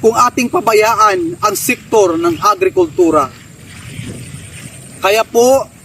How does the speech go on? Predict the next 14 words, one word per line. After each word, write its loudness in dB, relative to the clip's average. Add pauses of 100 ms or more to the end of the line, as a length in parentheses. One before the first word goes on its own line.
(260)
panawagan 0
ko -2
po 2
sa -2
mga 0
opisyal, 0 (1300)
malapit 0
na 0
po 0
ang 0
eleksyon. -2 (1600)
May 2
mga 0
politician -2